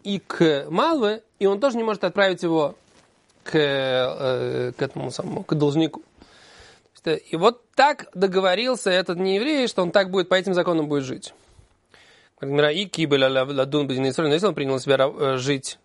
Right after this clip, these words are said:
по еврейским законам, «Ребит нами ло лишколь». Пусть ребит тогда тоже не берёт. Омар Рав Шеш, сказал Рав Шеш, «Кибель ла-, ла-, ла-, зе, вело ла кибель ла-, ла-, ла-, зу». То есть этот закон он принял, этот закон он не принял. То есть он принял,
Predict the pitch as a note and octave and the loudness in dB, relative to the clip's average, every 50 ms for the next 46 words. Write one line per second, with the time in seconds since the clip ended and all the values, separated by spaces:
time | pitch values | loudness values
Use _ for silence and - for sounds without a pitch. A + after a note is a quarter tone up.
0 | _ _ - D3 C3+ C3+ C#3 C3+ - C#3+ C3 C#3 B2+ G3+ G3+ F3 C#3+ C3+ C3 C3+ | _ _ -6 -4 -2 0 0 -2 -2 -2 -2 0 2 2 2 2 2 -2 -2 -2
1 | C#3+ C#3+ C#3 D3 C3+ C3+ C#3 C3+ C3+ C3+ C3+ C3+ C3 C3 - - C#3 C3 - - | -4 -2 0 2 2 2 2 2 0 0 0 -2 -4 -4 -4 -2 -2 -2 -4 -6
2 | - _ _ _ _ _ _ _ _ _ _ _ - - - D3 D3 G#3 A3 - | -14 _ _ _ _ _ _ _ _ _ _ _ -10 -4 -2 0 0 0 2 2
3 | A3+ G#3 G3 E3+ G3 F3+ D#3+ E3 D#3+ C#3+ C#3 C#3 A#2+ - - - _ _ _ _ | 2 2 2 0 0 0 0 0 0 -2 -2 -4 -6 -6 -10 -18 _ _ _ _
4 | _ _ _ _ _ _ _ _ _ _ _ _ _ _ _ _ _ _ _ _ | _ _ _ _ _ _ _ _ _ _ _ _ _ _ _ _ _ _ _ _
5 | _ _ _ _ _ _ _ _ _ _ _ _ _ _ _ _ _ _ _ - | _ _ _ _ _ _ _ _ _ _ _ _ _ _ _ _ _ _ _ -2
6 | G3 G#3 G3 F3 D#3+ D3 C#3+ - D#3 - - F#3+ F#3 F3+ F3+ A#3+ B3 - - G#3+ | -2 0 2 2 2 2 0 -2 -4 -2 0 0 0 0 0 -2 -4 -6 -6 -2
7 | G#3 C4+ C4 B3 A3 G#3 G3 F#3+ F3 E3 E3 D#3+ D3 C#3+ D3 C#3 C3+ C3 C3+ - | 0 2 2 4 4 4 4 2 2 0 0 -2 -2 -2 -2 -2 -2 -2 -2 -4
8 | - - G3 G#3 A#3 B3 C4 B3+ G#3+ C4 B3 B3 A#3+ A#3 A3+ A3 G#3 G#3 G3+ F#3+ | -4 -4 -2 0 2 2 2 0 -2 -2 -2 0 0 2 0 0 0 0 -2 -2
9 | F3 E3 E3 E3 - _ _ _ - D#3 C#3+ - - - _ - A3 A#3+ A3+ A3 | -2 -4 -6 -8 -8 _ _ _ -8 -8 -8 -8 -12 -8 _ 2 4 4 4 2
10 | F3+ F#3 F3+ - F#3+ F3+ F3+ F#3 A3+ D4 D4 C4 A#3 A3+ G#3 G3+ G3 G3 G3 F3+ | 2 0 0 2 0 0 -2 -2 -2 -2 0 2 2 0 0 -2 -2 0 0 0
11 | F3+ F3 D#3+ - C3 B2 A#2+ B2 C#3 C#3+ - G#3 G#3+ F#3+ - G3+ G#3+ G#3 G3 F3 | 0 -2 -2 -4 -6 -8 -6 -6 -4 0 2 0 0 2 0 0 0 2 2 0
12 | C3+ B2+ - | 0 -2 -4